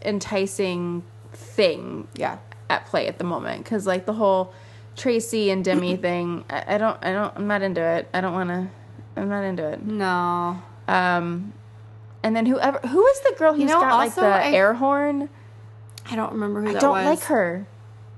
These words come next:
Speaker 1: It's really annoying.
Speaker 2: Was she the one who talked about the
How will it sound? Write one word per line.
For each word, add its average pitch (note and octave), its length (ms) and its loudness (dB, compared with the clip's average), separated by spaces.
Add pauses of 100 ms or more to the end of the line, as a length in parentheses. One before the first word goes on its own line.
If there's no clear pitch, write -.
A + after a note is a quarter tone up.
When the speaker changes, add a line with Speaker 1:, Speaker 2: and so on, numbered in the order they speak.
(160)
Speaker 1:
It's A3+ 140 -8
really C4 380 0
annoying. B3 160 2
Speaker 2:
Was B3+ 60 2
she D4 120 2
the - 100 -2
one D4 160 0
who C4+ 120 -4
talked A#3 260 -4
about G3+ 360 -2
the F#3 480 -6